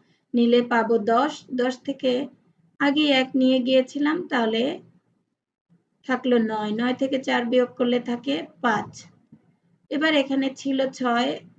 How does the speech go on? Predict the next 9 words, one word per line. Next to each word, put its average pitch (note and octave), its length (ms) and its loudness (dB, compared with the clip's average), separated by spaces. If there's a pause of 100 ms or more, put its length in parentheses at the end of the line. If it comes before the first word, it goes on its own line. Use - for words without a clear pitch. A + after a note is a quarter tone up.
(480)
এক A#3 160 0 (100)
নিয়ে A#3+ 240 0
যাওয়াতে A#3 320 0
আছে A#3 240 -6
পাঁচ। B3+ 300 -4 (160)
পাঁচ A3 180 -4 (120)
থেকে B3 220 -6 (160)
এক A#3+ 140 -2 (1080)
বিয়োগ A#3 280 6